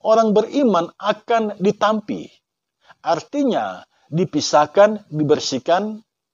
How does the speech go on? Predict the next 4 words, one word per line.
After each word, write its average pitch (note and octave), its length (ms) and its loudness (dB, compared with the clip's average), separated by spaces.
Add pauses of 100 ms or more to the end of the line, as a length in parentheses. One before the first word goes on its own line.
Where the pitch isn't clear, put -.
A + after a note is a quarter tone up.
(300)
untuk A#3+ 560 -2
mendapatkan F3 1200 -2 (240)
kualitas E3+ 640 0
imannya. C3 400 -6